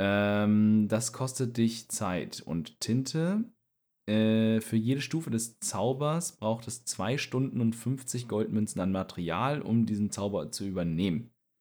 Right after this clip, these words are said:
Genau, so. Das heißt, äh, du hast, ich weiß jetzt gar nicht, welche Stufen die beiden Zauber, äh, haben, die du da hast, äh, die, die Spell Scrolls. Ähm, genau, für jede, für jeden Grad des Zaubers kostet es zwei Stunden und fünfzig Gold.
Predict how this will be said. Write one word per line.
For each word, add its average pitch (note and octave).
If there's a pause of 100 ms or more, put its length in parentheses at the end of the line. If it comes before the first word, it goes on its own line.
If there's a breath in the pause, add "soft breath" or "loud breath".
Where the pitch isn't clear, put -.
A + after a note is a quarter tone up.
(600)
Genau, - (140)
so. - (200 soft breath)
Das A2
heißt, C3
äh, B2+
du A#2
hast, A#2+
ich A2
weiß A#2
jetzt A#2+
gar A2+
nicht, A2+
welche A2+
Stufen C3+
die B2+
beiden B2+
Zauber, B2+
äh, A#2+
haben, B2+
die B2
du A#2+
da A#2+
hast, F3+
äh, A2
die, A#2
die B2+
Spell A#2+
Scrolls. C#3+ (640)
Ähm, A#2+ (480)
genau, G#2+
für A2+
jede, B2+
für -
jeden B2+
Grad A2+
des A#2+
Zaubers B2
kostet A#2
es G#2+
zwei G2
Stunden A2
und G2+
fünfzig F#2
Gold. -